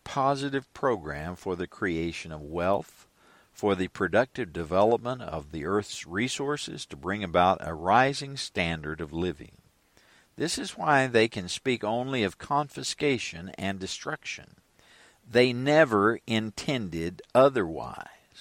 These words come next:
The prospect of the utter annihilation of oneself and of mankind is precisely the attraction of socialism, and possesses a subliminal motivating power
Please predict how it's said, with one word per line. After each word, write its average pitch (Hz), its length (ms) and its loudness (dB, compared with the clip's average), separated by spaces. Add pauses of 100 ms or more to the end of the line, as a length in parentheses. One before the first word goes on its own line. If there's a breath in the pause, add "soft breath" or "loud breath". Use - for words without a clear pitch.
(920 soft breath)
The 104 120 -2
prospect 170 720 2
of 90 280 2
the 92 260 0
utter 147 380 6
annihilation 113 1300 4
of 80 200 -12
oneself 92 800 -4
and 98 160 -2
of 85 160 -4
mankind 104 1120 -2 (520 loud breath)
is 123 200 2
precisely 143 880 0
the 107 260 -2
attraction 104 840 -2
of 117 200 -8
socialism, 165 840 -6 (800 soft breath)
and 123 220 4
possesses 127 600 4
a 101 120 4
subliminal 165 840 0
motivating 147 880 2
power 98 680 4